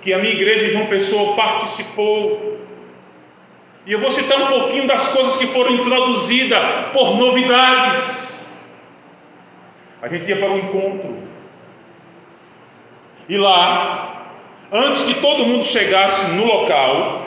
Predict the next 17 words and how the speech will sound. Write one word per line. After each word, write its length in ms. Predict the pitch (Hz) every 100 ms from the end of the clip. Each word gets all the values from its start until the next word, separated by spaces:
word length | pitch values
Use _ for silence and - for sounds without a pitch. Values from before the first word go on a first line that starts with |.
| -
já 200 | 180 -
tinha 80 | 196
uma 100 | 196
equipe 340 | 196 196 - -
trabalhando. 760 | 165 170 147 147 147 147 - - - - - - - - - - - - - - 135
E 80 |
aí 180 | 147 160
as 100 | 175
pessoas 340 | 185 165 170 165
faziam 320 | 143 170 175
o 80 | -
quê? 400 | 131 - 90 - - - - - - - - - - - - - - - -
Começavam 480 | 160 156 190 175 180
a 40 |
ungir 280 | 170 170 175
as 160 | 175 180
cadeiras, 1000 | 170 165 143 135 131 - - - -